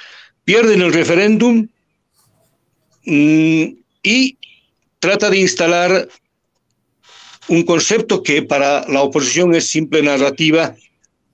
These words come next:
de decir que ellos tienen derecho a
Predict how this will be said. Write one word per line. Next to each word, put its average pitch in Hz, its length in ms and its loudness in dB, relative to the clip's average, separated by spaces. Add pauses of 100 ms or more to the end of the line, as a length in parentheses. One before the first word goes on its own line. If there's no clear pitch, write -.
(120)
de 196 160 -2
decir 180 540 0
que 180 380 -2
ellos 160 280 0
tienen 151 260 0
derecho 151 680 0
a 151 340 -2